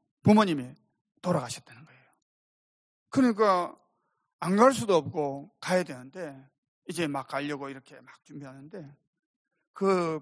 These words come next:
비행기 일반석을 이제 끊어서 이제 간다고 이렇게 누가 이야기를 했대요. 근데 이제 그 이야기를 들었던, 어, 어떤 그 교회의, 아, 이제 집사님이 "아니, 배가 불른데,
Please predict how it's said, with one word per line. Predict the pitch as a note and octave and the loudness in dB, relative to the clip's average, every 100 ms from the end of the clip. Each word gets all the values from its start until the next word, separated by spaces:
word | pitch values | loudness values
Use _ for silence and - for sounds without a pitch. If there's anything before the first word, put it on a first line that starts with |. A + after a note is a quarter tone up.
| - | -8
비행기 | D#3+ F3 D#3+ | -4 -4 -4
일반석을 | D#3+ G3 G3+ F#3 - C3+ C3 C3 _ _ _ | -6 -2 0 -2 -8 -14 -16 -20 _ _ _
이제 | - | -20
끊어서 | B2+ E3 D3 - - B2 | -8 -4 -4 -6 -14 -18
이제 | C3+ B2 | -20 -20
간다고 | - C#3 C#3+ B2+ C3 D3 C3 C3+ _ _ _ | -16 -12 -10 -12 -12 -12 -12 -16 _ _ _
이렇게 | F3+ E3+ - C3 B2 _ | -4 -4 -6 -12 -12 _
누가 | - C3 | -12 -10
이야기를 | C3+ D#3+ E3 C3 | -4 -2 -2 -6
했대요. | D#3 D3 B2 C3+ C#3 C3 _ _ _ _ | -12 -16 -16 -16 -18 -20 _ _ _ _
근데 | - C#4+ C#4+ | -4 0 2
이제 | A3 A3 - - _ | 2 2 2 -2 _
그 | - C#4 | 0 4
이야기를 | C#4+ D4+ D4+ | 6 4 2
들었던, | E4+ E4+ - F#4 F4 F3+ D3+ - _ _ _ _ _ _ _ _ | 4 4 4 4 2 0 -8 -16 _ _ _ _ _ _ _ _
어, | F#3+ E3+ D#3+ D#3 - | 2 4 4 2 0
어떤 | D3+ F#3 D#3 C#3 C#3 _ _ _ _ - | 0 2 2 -2 -8 _ _ _ _ -10
그 | D3+ | -8
교회의, | C#3+ D3+ C#3+ C3+ C3 D#3 _ _ _ _ _ - | -4 -2 0 -2 -8 -14 _ _ _ _ _ -16
아, | C3+ C3+ | -14 -12
이제 | C3 C#3 C3+ C3+ - | -12 -12 -12 -14 -14
집사님이 | - - C3+ C#3+ F#3 C3+ - _ _ _ _ _ _ _ _ _ - | -12 -8 -6 -4 -6 -8 -14 _ _ _ _ _ _ _ _ _ -12
"아니, | C#3 D3 C#3 | -10 -8 -10
배가 | - E3+ F#3+ | -10 -6 -6
불른데, | F#3 E3 D3 C#3 | -4 -6 -6 -12